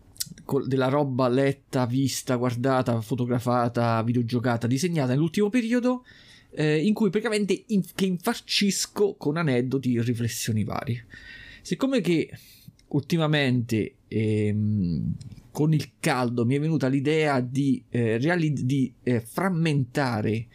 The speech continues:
il, eh, il podcast diario in tanti piccoli podcast fatti durante le passeggiate, subito dopo la lettura di un libro, subito dopo,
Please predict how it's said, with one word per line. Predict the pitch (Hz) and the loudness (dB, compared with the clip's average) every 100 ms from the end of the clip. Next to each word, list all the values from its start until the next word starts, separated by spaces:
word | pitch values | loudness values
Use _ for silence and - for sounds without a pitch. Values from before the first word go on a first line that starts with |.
| - - - - - - | -20 -20 -20 -20 -20 -14
il, | - 117 120 117 | -4 0 2 2
eh, | 113 113 110 107 - | 2 2 2 0 0
il | 127 120 | 0 0
podcast | 170 170 139 131 - | 0 0 0 -2 -2
diario | 120 139 151 151 135 - | 0 2 2 2 0 0
in | 131 | -4
tanti | 127 180 160 139 | -2 -2 0 -4
piccoli | - 156 - 131 | -4 -6 -2 -2
podcast | 120 143 127 113 120 110 113 - - 104 104 | 0 0 0 -2 -4 -2 -2 -6 -4 -4 -4
fatti | - 131 131 - 117 - - - - | -4 -4 -4 -4 -8 -8 -14 -20 -14
durante | 131 127 135 127 | -2 0 2 0
le | 117 | -2
passeggiate, | 113 117 - 131 117 127 98 - 208 - - - - - - | -2 -4 -2 -4 -2 -2 -2 -2 -4 -6 -20 -20 -20 -20 -20
subito | - 185 170 156 | -2 0 2 2
dopo | 143 151 127 135 131 | 2 0 2 0 0
la | - 123 | 0 0
lettura | 131 - 147 | 0 2 2
di | 135 | 2
un | 127 | 2
libro, | 131 151 123 | 2 2 2
subito | 120 143 127 127 | 0 0 0 0
dopo, | 120 127 127 123 113 104 | 2 0 0 0 0 0